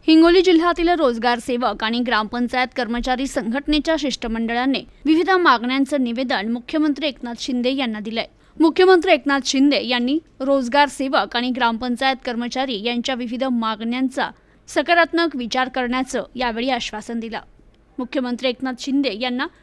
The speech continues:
हिंगोली शिवसेना जिल्हाप्रमुख तथा कळमनुरी विधानसभा मतदारसंघाचे आमदार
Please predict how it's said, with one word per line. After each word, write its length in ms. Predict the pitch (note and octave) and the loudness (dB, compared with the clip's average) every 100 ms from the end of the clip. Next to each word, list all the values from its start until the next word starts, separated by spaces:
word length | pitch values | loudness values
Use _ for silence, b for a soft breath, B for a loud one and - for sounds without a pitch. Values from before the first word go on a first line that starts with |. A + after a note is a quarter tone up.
| b b | b b
हिंगोली 340 | E4 E4+ E4+ F4+ | 6 6 4 2
शिवसेना 540 | D#4 B3+ B3+ C4+ C4 | 2 -2 -2 -2 0
जिल्हाप्रमुख 640 | B3+ C4 A#3 B3 C4+ C#4+ G#3+ B3+ | 0 -2 -4 -4 -2 -2 -2 -6
तथा 200 | B3 C4 C4 | -4 -4 -2
कळमनुरी 480 | C4+ D4+ F4+ F#4 F#4+ | 0 2 2 2 2
विधानसभा 680 | D#4+ B3+ C4 C4+ C#4+ B3+ C4+ | 0 -2 -2 -2 -4 0 2
मतदारसंघाचे 960 | B3+ A#3+ A3 A#3 B3+ C#4 C4 D4 C#4+ D4+ | 2 -2 -2 0 0 -4 0 0 0 -2
आमदार 380 | C#4 C#4+ C4 | 0 2 0